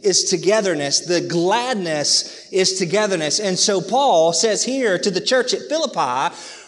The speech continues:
Would you lock arms with me in my rejoicing?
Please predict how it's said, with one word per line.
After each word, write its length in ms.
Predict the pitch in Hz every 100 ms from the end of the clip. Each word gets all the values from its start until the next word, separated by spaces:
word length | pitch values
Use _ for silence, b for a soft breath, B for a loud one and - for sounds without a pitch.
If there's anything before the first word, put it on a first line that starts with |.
| B
Would 300 | 185 226 185
you 240 | 269 330 254
lock 300 | 320 311 254
arms 320 | 285 277 214
with 160 | 226
me 240 | 214 254 233
in 120 | 185
my 200 | 226 294
rejoicing? 640 | 269 - 175 135 - 120